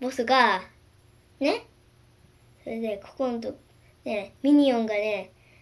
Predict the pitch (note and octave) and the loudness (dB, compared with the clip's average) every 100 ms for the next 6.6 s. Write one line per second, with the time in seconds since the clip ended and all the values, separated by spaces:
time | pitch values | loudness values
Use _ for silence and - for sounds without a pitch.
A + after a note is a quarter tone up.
0 | _ - G3+ G3+ G3+ G3+ D#4+ D4 C#4+ B3 | _ -10 -6 -6 -6 -8 -2 2 4 2
1 | A3 G#3+ G#3+ F#3+ - _ _ - G#3+ G3+ | -2 -2 -4 -6 -14 _ _ -14 -8 -8
2 | G3 G#3 A3+ - C#4+ D4+ C4 A3+ G#3 G3+ | -6 -6 -6 0 4 4 4 0 -4 -2
3 | G3 F3+ F#3 F#3 F#3+ F#3 F#3+ F#3 A3 A3+ | -4 -6 -10 -8 -6 -6 -6 -6 -4 -4
4 | F#3+ F#3 - G#3 - - G#3 F3+ - _ | -8 -12 -14 -16 -10 -2 -2 -2 -10 _
5 | _ _ _ - _ _ D4+ C4+ C4 - | _ _ _ -20 _ _ 0 2 0 -2
6 | G#3 G#3+ A#3 C4 C4 | -2 -2 -2 -2 -2